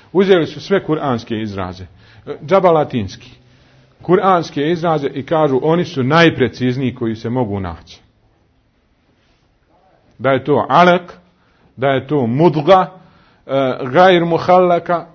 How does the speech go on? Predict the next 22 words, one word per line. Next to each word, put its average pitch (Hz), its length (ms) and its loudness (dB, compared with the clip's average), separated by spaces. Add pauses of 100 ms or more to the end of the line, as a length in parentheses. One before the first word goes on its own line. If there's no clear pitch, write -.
muhallaka 180 720 2
wa 139 220 2
gajr 185 260 4
muhallaka, 170 760 -2 (100)
pa 151 80 2
onda 151 560 0
dalje 131 460 2
i 117 40 -4
dalje 123 320 -2
i - 20 -4
dalje. 92 220 -6 (1000)
Dok 143 160 -2
ne 143 120 -4
dođe 127 280 -2
do 113 120 -2
kraja. - 280 -20 (1040)
Uzeli 147 360 2
su, - 200 -16 (380)
e, 117 200 0
kuranski 170 680 0
raspored, 123 540 -4 (500)
onaj 127 280 -4